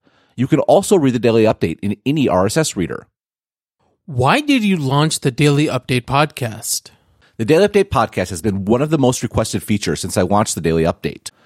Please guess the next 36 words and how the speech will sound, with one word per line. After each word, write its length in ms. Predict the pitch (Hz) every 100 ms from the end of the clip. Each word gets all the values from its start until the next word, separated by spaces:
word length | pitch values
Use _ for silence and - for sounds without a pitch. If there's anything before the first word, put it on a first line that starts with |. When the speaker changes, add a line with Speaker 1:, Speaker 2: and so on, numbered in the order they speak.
| _
Speaker 1:
Many 220 | - 127 180
subscribers 540 | 214 - 113 98 220
have 120 | 110
long 220 | 98 117
commutes 480 | 110 107 127 85 - -
and 100 | 107
would 100 | 101
like 180 | 113 147
to 60 |
listen 220 | 143 - 135
to 60 |
the 80 | 127
Daily 220 | 113 110
Update 260 | 113 117 87
in 60 |
the 60 | 82
car, 460 | - 82 78 123 - -
on 120 | 120
the 60 | 147
train, 440 | - - 65 80 98
or 140 | 104
while 160 | 110 120
walking. 480 | 127 160 - - - _ _ _ _ _ _ _ _ _ _ _ _ _
Speaker 2:
How 280 | - - 285
does 400 | 277 - 165 196
the 120 | 156
Daily 360 | 143 147 147 156
Update 400 | 156 151 170 151
podcast 580 | 147 131 - 135 - -
work? 460 | 180 196 - _ - _ _ _ _
Speaker 1:
Well, 320 | - 143 156 143
if 180 | - 143
you're 120 | 156
listening 320 | 151 202 - 143
to 80 |
this, 260 | 104 87 -